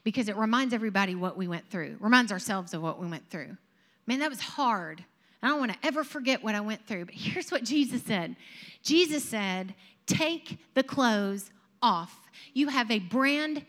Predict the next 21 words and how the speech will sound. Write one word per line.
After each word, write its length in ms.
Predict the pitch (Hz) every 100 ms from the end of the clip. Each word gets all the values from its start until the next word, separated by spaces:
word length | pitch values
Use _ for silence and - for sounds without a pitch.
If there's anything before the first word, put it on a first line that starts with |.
| -
new 460 | 247 277 240 190 - -
identity. 800 | 247 214 254 247 214 226 170 165 - -
You 160 | 285
are 120 | 294 196
a 200 | 190 196
new 640 | 190 233 302 320 330 330 - -
creation. 720 | - 277 233 226 - 190 196 - -
So 140 | 302
do 240 | 208 254
not 240 | 277 302 277
wear 160 | 339 381
your 160 | 370
grave 360 | 269 311 370 320
clothes 380 | 294 262 277 254
like 180 | 254
a, 140 | 254 226 -
like 220 | 240 262
a 20 |
badge 400 | 214 226 254 269
of 140 | 277 226
honor. 480 | 247 294 185 160